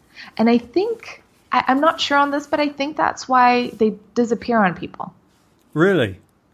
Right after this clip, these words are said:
Speaker 2: No,
Speaker 1: You get
Speaker 2: that's
Speaker 1: this
Speaker 2: curious,
Speaker 1: a lot,
Speaker 2: 'cause
Speaker 1: right?
Speaker 2: I've, I've had that, yeah. I mean, obviously in the, in the virtual assistant game, we get, you know, a virtual staff finder. I don't think there's a single day that goes by when we don't get an inquiry from somebody saying,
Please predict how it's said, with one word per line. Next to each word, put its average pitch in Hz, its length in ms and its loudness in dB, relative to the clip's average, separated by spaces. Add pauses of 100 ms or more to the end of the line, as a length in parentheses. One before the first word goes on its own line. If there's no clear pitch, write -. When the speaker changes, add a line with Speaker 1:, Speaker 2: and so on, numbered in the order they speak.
Speaker 2:
No, 151 100 0
Speaker 1:
You 160 40 4
get 185 60 4
Speaker 2:
that's 247 160 0
Speaker 1:
this 247 120 -8
Speaker 2:
curious, 180 200 2
Speaker 1:
a - 20 6
lot, 190 220 0
Speaker 2:
'cause - 100 -6
Speaker 1:
right? 240 200 -2 (280)
Speaker 2:
I've, 165 340 0
I've 175 200 0
had 190 320 -4
that, 156 320 -2
yeah. 135 260 4
I 120 40 -4
mean, 135 160 0
obviously 131 420 0
in 120 240 -2
the, - 80 -14
in 123 140 -4
the 110 60 -2
virtual 113 720 2
assistant 117 520 -2
game, 98 440 -2 (400)
we 123 120 0
get, 113 440 2
you 120 100 -4
know, 98 300 -4 (560)
a 113 160 -6
virtual 131 340 -2
staff 123 360 0
finder. 104 360 -4
I 107 80 -2
don't 110 180 -2
think 113 200 -4
there's 107 180 -4
a 101 60 -6
single 110 280 0
day 92 720 0 (560)
that 113 100 2
goes 98 300 0
by 98 300 -2
when 98 160 -4
we 104 80 0
don't 110 220 2
get 104 140 0
an 101 80 -4
inquiry 104 520 -2
from 98 200 -8
somebody 104 380 -2
saying, 98 400 -4